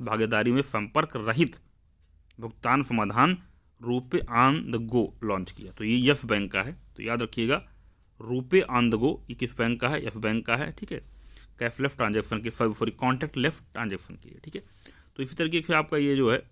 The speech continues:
टेस्ट वन आपका जो है कंप्लीट होता है। अगर आपको वीडियो सही लगा हो, इसमें बहुत सारे क्वेश्चन हैं जो आपके आ-, already आ चुके हैं इस साल एग्जाम में और बहुत सारे हैं जिनके आने की संभावना भी है। तो generally ये जो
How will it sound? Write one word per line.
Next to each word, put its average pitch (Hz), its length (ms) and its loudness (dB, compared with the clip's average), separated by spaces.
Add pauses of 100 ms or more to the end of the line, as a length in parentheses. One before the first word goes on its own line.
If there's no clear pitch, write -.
(480)
टेस्ट 131 240 -8
वन 139 140 0
आपका 113 260 0
जो 107 100 -2
है 110 60 -2
कंप्लीट 110 340 -10
होता 127 240 -2
है। 143 80 -4
अगर - 720 -14
आपको 113 220 -2
वीडियो 113 460 2 (160)
सही 113 220 -2
लगा 120 220 2
हो, 127 220 -2 (120)
इसमें 123 260 -6
बहुत 127 220 0
सारे 131 180 2
क्वेश्चन 131 280 -4
हैं 139 100 0
जो 110 120 2
आपके - 220 -6 (240)
आ-, 107 200 -2 (100)
already 113 380 2
आ 107 180 0
चुके 123 260 -2
हैं 127 100 2
इस 123 140 -2
साल 127 200 0 (520)
एग्जाम 117 260 -4
में 131 160 -6 (140)
और - 260 -10
बहुत 117 240 -6
सारे 110 220 -4
हैं 127 100 -4
जिनके 117 240 -6
आने 98 320 -4
की 151 220 -8 (640)
संभावना 92 400 -10
भी 101 180 -18
है। 104 60 -18
तो 120 60 -10
generally 151 240 0
ये 175 200 4
जो 170 240 4